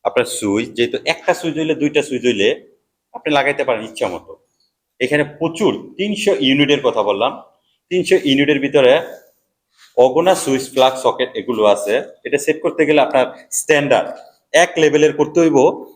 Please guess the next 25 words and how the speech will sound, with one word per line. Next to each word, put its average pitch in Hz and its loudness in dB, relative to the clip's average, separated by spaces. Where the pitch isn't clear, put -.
এই 143 2
ওয়াটার 123 6
লেভেল 151 4
দিয়া, 143 4
এখানে 123 -4
ভিতরে 123 2
পানি 143 2
আছে, 156 -4
এই 113 -8
জায়গায় 123 -2
পানি 131 -2
আছে, 127 -6
যদি 131 -14
একটু 156 -4
এরকম 143 2
সাইড 120 0
থাকে, 135 -2
বাঁকা 117 0
থাকে, 123 0
তাহলে 127 4
এই 123 2
ওয়াটার 107 2
লেভেলে 131 0
বুঝে 101 0
যাইব। 82 -2